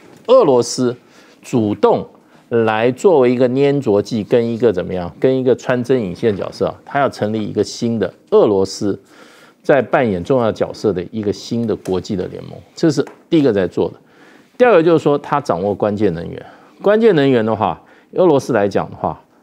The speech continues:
除了石油之外，就是天然气，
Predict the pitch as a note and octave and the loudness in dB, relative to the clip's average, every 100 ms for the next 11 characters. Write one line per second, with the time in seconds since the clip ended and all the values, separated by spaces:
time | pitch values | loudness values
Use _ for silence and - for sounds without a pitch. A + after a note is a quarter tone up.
0 | - - D#3+ F#3 - A2+ A2 G2+ F#2+ G#2 | -10 0 2 2 0 -2 0 0 0 0
1 | F2+ D#2+ _ _ _ _ - B2+ G2+ F2+ | 0 -4 _ _ _ _ -2 -2 0 -4
2 | G#2+ F2 E2 - F2+ | -2 -2 -8 -10 -12